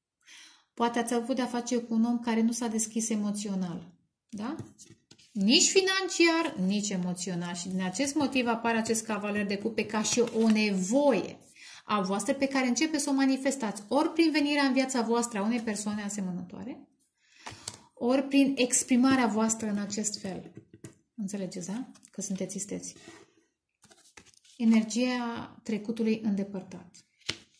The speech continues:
Trecutul apropiat, o, regrete.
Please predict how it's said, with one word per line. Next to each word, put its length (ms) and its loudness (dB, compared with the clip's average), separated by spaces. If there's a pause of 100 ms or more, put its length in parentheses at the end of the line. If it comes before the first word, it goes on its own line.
(1300)
Trecutul 440 -4
apropiat, 840 -4 (360)
o, 180 -4 (380)
regrete. 760 -4